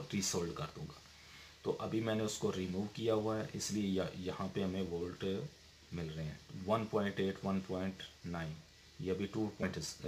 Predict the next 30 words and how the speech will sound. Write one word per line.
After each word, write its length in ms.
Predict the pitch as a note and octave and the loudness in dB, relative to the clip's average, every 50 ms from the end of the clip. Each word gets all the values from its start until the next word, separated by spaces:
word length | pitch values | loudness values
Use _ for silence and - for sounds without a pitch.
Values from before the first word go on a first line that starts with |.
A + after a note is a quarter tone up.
| E2+ E2 E2 | -4 -4 -4
ज़ीरो 260 | E2+ E2+ E2+ E2+ E2+ | -4 -4 -2 0 0
हो 80 | E2+ E2 | 0 0
चुका 240 | - - - - | -2 -6 -8 -8
है, 80 | - - - | -8 -8 -6
ठीक 140 | - - C#3+ | -6 -4 -2
है। 120 | C#3 C#3+ - - - - - - - - - - - - - - - - - - - - - - - - - - - - - - - - - - | -2 -4 -4 -8 -12 -12 -10 -10 -10 -12 -14 -20 -20 -20 -20 -20 -20 -20 -20 -20 -20 -20 -20 -20 -20 -20 -20 -20 -20 -20 -20 -20 -20 -10 -4 0
लेकिन 280 | F#2+ F#2+ - - G2+ | 0 2 2 2 2
यहाँ 300 | G2+ F#2+ F#2 F2+ G#2 A2 | 2 2 2 2 0 0
पे 120 | G2+ A2+ A2 | 2 4 4
हमें 200 | G#2 G2+ G2+ F2+ | 4 4 2 4
volt 280 | F2 F2+ F#2+ F#2 - G2+ | 4 4 4 4 2 0
मिलने 240 | F#2+ F2+ F2+ F#2 | 0 0 0 -2
चाहिए, 480 | F2+ - F#2 F2 E2+ E2 E2+ F2 - - | -2 0 -2 -2 -2 -2 -4 -4 -4 -4
वो 180 | G2+ F#2+ F#2+ G#2 C3 C#3 C#3 - - - | 0 0 0 0 0 -2 -6 -8 -8 -6
नहीं 260 | F2 F2 - - F#2+ | -6 -6 -4 -4 -4
मिल 140 | D#2+ D#2+ D2+ | -4 -2 -4
रहे 180 | C#2+ C2 - - | -4 -6 -8 -14
हैं, 80 | - - - - - - - - - - - - - - - - - - - - - - G2 | -14 -16 -16 -16 -16 -18 -20 -20 -20 -20 -20 -20 -20 -20 -20 -20 -20 -20 -20 -20 -16 -14 -14
जितने 300 | F#2+ - - G2 F#2+ F#2+ | -14 -8 -4 0 0 0
मिलने 320 | F2+ E2+ E2+ F2 F2+ F#2 | 0 0 -2 -2 -2 -2
चाहिए 480 | F#2 - G#2 G2 F#2+ F#2+ G2+ A2 A#2+ B2 - | -2 0 0 0 0 0 0 -2 -4 -4 -4
वो 200 | - - - - | -4 -4 -2 -2
नहीं 440 | - F#2 G2 G2 F#2 F2+ F2+ F#2 - | -4 -4 -4 -4 -4 -4 -4 -4 -4
मिल 120 | D2+ D2+ | -4 -4
रहे। 200 | D2+ D2 - - - - - - - - - - - - - - - - - - - - - - - - - - - - - - - - - - - - - - - - - - - - - - - - - - - - - - F#2 | -6 -8 -10 -12 -14 -16 -20 -20 -20 -20 -20 -20 -20 -20 -20 -20 -20 -20 -20 -20 -20 -20 -20 -20 -20 -20 -20 -20 -20 -20 -20 -20 -20 -20 -20 -20 -20 -20 -20 -20 -20 -20 -20 -20 -20 -20 -20 -20 -20 -20 -20 -20 -20 -18 -10 -6 -4
ये 60 | F2 | -2
देखा 280 | F2+ F#2+ F#2+ - A2+ | -2 -2 0 2 2
अभी 160 | G#2+ - G2+ F#2+ | 2 2 2 -2
ज़ीरो 280 | F2+ F#2 G2 G2 G2+ G2 | 0 0 2 2 2 2
पॉइंट 440 | - G#2+ G#2 G2+ G#2 G#2+ G#2+ - | 2 2 2 2 2 0 -2 -6